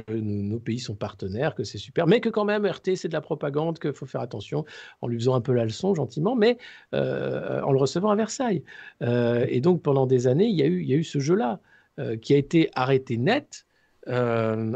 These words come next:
à partir du moment où, euh, où les démocrates ont, ont repris la main, euh, sur,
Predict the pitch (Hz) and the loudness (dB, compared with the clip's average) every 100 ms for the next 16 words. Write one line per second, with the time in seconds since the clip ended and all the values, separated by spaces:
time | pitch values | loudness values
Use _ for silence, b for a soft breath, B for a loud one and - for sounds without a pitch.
0 | - 113 - 120 - 180 139 127 127 160 | -6 -10 -2 -4 -2 -4 0 0 2 2
1 | 196 185 139 131 117 113 B B B B | 4 2 2 0 0 -6 B B B B
2 | 131 120 120 120 117 170 170 135 123 123 | -4 -2 0 -2 -2 -2 0 -2 -2 -2
3 | 123 120 135 117 123 165 165 127 113 117 | -2 0 -2 0 0 2 0 0 -4 -6
4 | 127 92 - - | -8 -10 -12 -10